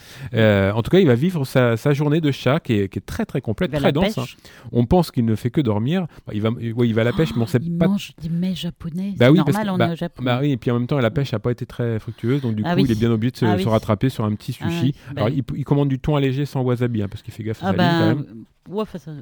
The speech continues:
Speaker 2: marche pas tellement.
Speaker 1: Après, il va faire,
Speaker 2: Euh,
Speaker 1: il va taper
Speaker 2: ouais.
Speaker 1: quelques balles au baseball, parce que, bah, là aussi, on est au Japon, puis c'est un, c'est un, c'est un sport qui, qui les aime bien. Enfin, voilà. En tout cas, on va suivre cette, cette journée. Il y a un côté très,
Speaker 2: Ah.
Speaker 1: euh,
Speaker 2: <laughs> Il y a
Speaker 1: ouais,
Speaker 2: même
Speaker 1: il,
Speaker 2: le petit trou du cul du
Speaker 1: bah,
Speaker 2: chat.
Speaker 1: à, à la fin, en fait, il repart, en fait,
Speaker 2: Bah
Speaker 1: hein,
Speaker 2: oui,
Speaker 1: donc,
Speaker 2: oui,
Speaker 1: ouais.
Speaker 2: forcément.
Speaker 1: Donc,
Speaker 2: Ils,
Speaker 1: c'est
Speaker 2: ils
Speaker 1: tout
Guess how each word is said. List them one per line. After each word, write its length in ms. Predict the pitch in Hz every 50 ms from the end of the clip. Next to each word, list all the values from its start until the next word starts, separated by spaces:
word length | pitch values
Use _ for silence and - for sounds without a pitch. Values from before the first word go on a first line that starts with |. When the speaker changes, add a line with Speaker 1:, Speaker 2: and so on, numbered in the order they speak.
| - 139
Speaker 2:
marche 160 | 139 131 -
pas 100 | - 160
tellement. 240 | 139 - 185 185 165
Speaker 1:
Après, 220 | 123 110 - 127 127
il 40 |
va 100 | 120 120
faire, 160 | 117 - 120 107 -
Speaker 2:
Euh, 60 | 139
Speaker 1:
il 80 | 131 113
va 100 | 110 113
taper 220 | 131 127 117 135 131
Speaker 2:
ouais. 20 |
Speaker 1:
quelques 240 | 131 127 107 - 120
balles 180 | 113 113 113 113
au 60 | 104
baseball, 340 | 101 101 95 87 101 135 151
parce 140 | - -
que, 100 | - -
bah, 140 | 92 90 92 92
là 80 | 95
aussi, 180 | 90 92 - -
on 60 | 107
est 40 | 101 92
au 40 |
Japon, 320 | 87 95 92 - - 113 104
puis 120 | - - -
c'est 120 | - 90
un, 80 | 87 90 - -
c'est 120 | - - -
un, 40 | - - - 104
c'est 120 | - - 95
un 40 |
sport 280 | 95 - - 101 98 -
qui, 120 | - 95 92 - _ -
qui 80 | -
les 160 | 95 92 92
aime 100 | 92 87
bien. 180 | 90 95 113 143 - - - - - - -
Enfin, 160 | - - 123
voilà. 180 | 113 104 85 80
En 40 | 95
tout 100 | 98 117
cas, 80 | 110 147
on 60 | 135
va 80 | 131 127
suivre 180 | - - -
cette, 260 | - 151 - - 123
cette 220 | 117 117 139 127 117
journée. 380 | 117 123 123 127 127 151 180 - - - 160 123
Il 40 | 117
y 40 | 123
a 20 | 139
un 40 |
côté 260 | 135 - 160 - - 160
très, 260 | - - - - 226 220
Speaker 2:
Ah. 80 | 214
Speaker 1:
euh, 220 | 202 170 143 139 139
Speaker 2:
<laughs> 60 | 127 - - - - _ - - - -
Il 20 | -
y 40 | 107
a 20 |
Speaker 1:
ouais, 60 | 117
Speaker 2:
même 180 | 185 226 254 233
Speaker 1:
il, 40 | 214
Speaker 2:
le 40 |
petit 180 | 190 - - 180
trou 140 | - - -
du 120 | 170 151 -
cul 140 | - 226
du 40 | 202
Speaker 1:
bah, 140 | 131 127 120
Speaker 2:
chat. 80 | 113 131
Speaker 1:
à, 160 | 131 113 120
à 60 | 127
la 80 | 123 123
fin, 160 | - - -
en 40 | 175
fait, 200 | - - - -
il 40 | 110
repart, 300 | 101 113 - 185 165 123
en 60 | 104
fait, 140 | - 110 113
Speaker 2:
Bah 100 | 180 175
Speaker 1:
hein, 60 | 196
Speaker 2:
oui, 60 | 220 233
Speaker 1:
donc, 80 | 214 208
Speaker 2:
oui, 60 | 196
Speaker 1:
ouais. 60 | 180
Speaker 2:
forcément. 340 | 185 185 - - 196 180 170 - _ -
Speaker 1:
Donc, 180 | 110 107 - -
Speaker 2:
Ils, 60 | -
Speaker 1:
c'est 120 | 170 139 135
Speaker 2:
ils 80 | 127 127
Speaker 1:
tout 80 | 196